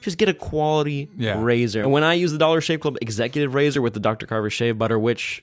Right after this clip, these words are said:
Speaker 1: tried that out the first time we got this read, and I
Speaker 2: Yeah.
Speaker 1: was like, "Ooh,
Speaker 2: <laughs> Ooh,
Speaker 1: I like
Speaker 2: yeah,
Speaker 1: the, I
Speaker 2: boy.
Speaker 1: like the clear butter, so I can see where I'm shaving. It's so nice."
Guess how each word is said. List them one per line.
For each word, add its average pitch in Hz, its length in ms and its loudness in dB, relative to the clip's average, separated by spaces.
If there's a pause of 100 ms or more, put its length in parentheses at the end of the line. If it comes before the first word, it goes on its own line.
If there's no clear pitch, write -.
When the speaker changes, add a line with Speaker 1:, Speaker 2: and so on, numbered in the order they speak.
(160)
Speaker 1:
tried 107 200 -4
that 104 140 0
out 107 100 0
the 95 80 -8
first 104 260 -6
time 101 180 -4
we 101 100 -4
got 92 180 -4
this 101 220 -6
read, 104 340 -2
and 107 140 4
I 107 100 2
Speaker 2:
Yeah. 113 60 2
Speaker 1:
was 110 100 0
like, 107 160 -2 (100)
"Ooh, 98 40 -8
Speaker 2:
<laughs> 104 880 0
Ooh, 127 160 4
Speaker 1:
I 110 140 4
like 107 200 2
Speaker 2:
yeah, 98 120 -4
Speaker 1:
the, 120 80 0
I - 20 -2
Speaker 2:
boy. 113 180 0
Speaker 1:
like 131 140 2
the 127 100 0
clear 123 420 -2
butter, 110 280 0
so 107 120 -6
I 107 60 -2
can 110 140 -4
see 117 180 -4
where 113 160 -2
I'm 107 160 -2
shaving. 107 380 -4
It's 95 100 -8
so 107 140 -4
nice." 107 240 -2